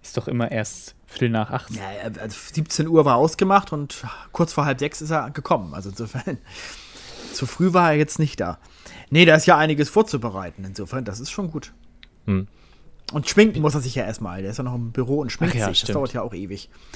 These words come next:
Speaker 2: Und er wird noch fotografiert heute. Für seine, braucht für seine Tour braucht er da irgendwie ein Plakat. Genau.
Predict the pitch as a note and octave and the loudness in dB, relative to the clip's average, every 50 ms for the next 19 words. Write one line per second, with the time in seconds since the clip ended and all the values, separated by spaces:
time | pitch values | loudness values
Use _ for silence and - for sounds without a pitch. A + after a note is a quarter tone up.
0 | - - - - F3+ G3+ G#3 G#3+ G3 G#3+ F#3+ F#3+ - - - F#3 F3+ D#3 D3 D3 | -18 -16 -2 4 4 6 6 6 6 6 4 4 2 2 2 2 2 2 0 0
1 | - - F#3+ F3+ D#3 - - A#2 A2 G2+ - G#2 F#2+ - _ - - - C3 A#2+ | 0 2 4 4 4 4 0 -4 -4 -4 -6 -8 -10 -10 _ -14 -8 -8 -4 -4
2 | C3+ B2 B2 A#2+ A#2 A#2 - - C3 B2 A#2 - C#3 A#2 B2+ B2 B2 A#2+ - - | -2 -4 -4 -4 -6 -8 -10 -10 -8 -8 -8 -6 -6 -4 -2 -2 -2 -4 -4 0
3 | - D#3 D3+ B2+ C3+ B2 B2+ C3+ B2 A#2+ A#2+ B2+ A#2 B2+ C3 A#2+ - B2 A2 - | 4 4 4 6 6 4 4 4 0 0 0 -2 -6 -6 -8 -8 -8 -8 -8 -6
4 | - C3 B2+ B2 - - - - - - - - - - - - - - - - | -4 -4 -4 -4 -4 -8 -20 -20 -20 -20 -20 -20 -20 -20 -20 -20 -20 -20 -20 -20
5 | - - - - - - - - - - - - - - - A2+ G#2+ G#2 G2+ G2 | -20 -20 -20 -20 -20 -20 -20 -20 -20 -20 -20 -20 -18 -12 -10 -8 -8 -6 -6 -6
6 | G2 F#2 | -6 -8